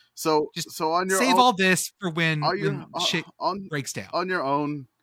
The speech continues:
Speaker 1: like, Texas is back meter? Are you on, like, the, the ex-,
Speaker 2: Severe.
Speaker 1: the, the severe. So
Speaker 2: Oh.
Speaker 1: you're on the
Speaker 2: Oh.
Speaker 1: very, you're, you're all the way there. I, I'm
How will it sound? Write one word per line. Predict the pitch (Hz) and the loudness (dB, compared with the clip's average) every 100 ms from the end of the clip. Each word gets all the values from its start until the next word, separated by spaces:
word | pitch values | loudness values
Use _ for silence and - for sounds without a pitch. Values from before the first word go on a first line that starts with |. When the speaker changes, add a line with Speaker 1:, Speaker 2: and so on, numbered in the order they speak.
| _ _ _ _ _ | _ _ _ _ _
Speaker 1:
like, | 113 110 | -8 -4
Texas | 151 135 151 131 | -4 -4 -6 -8
is | 131 101 | -8 -6
back | 110 120 - | -2 -2 -4
meter? | 127 143 143 139 | -6 -4 -6 -6
Are | 110 | -6
you | 117 123 | -4 -4
on, | 117 113 | -4 -4
like, | 110 101 - | -6 -8 -10
the, | 101 95 85 - | -12 -12 -14 -8
the | |
ex-, | 110 | -8
Speaker 2:
Severe. | 151 135 95 123 | -6 -8 -10 -8
Speaker 1:
the, | 127 117 | -6 -6
the | 127 | -8
severe. | - 120 127 120 98 95 | -8 -6 -4 -4 -4 -2
So | 160 | 0
Speaker 2:
Oh. | |
Speaker 1:
you're | 131 143 | 2 0
on | 139 | -2
the | 123 143 | 0 4
Speaker 2:
Oh. | 156 | 4
Speaker 1:
very, | 117 110 | 2 -6
you're, | 139 214 233 139 170 | -4 2 2 2 -2
you're | 202 233 | 2 4
all | 220 | 2
the | 202 | 4
way | 156 | 2
there. | 135 135 123 117 | 2 0 0 -2
I, | 139 185 | 0 0
I'm | 113 165 156 110 | 0 -4 -4 -8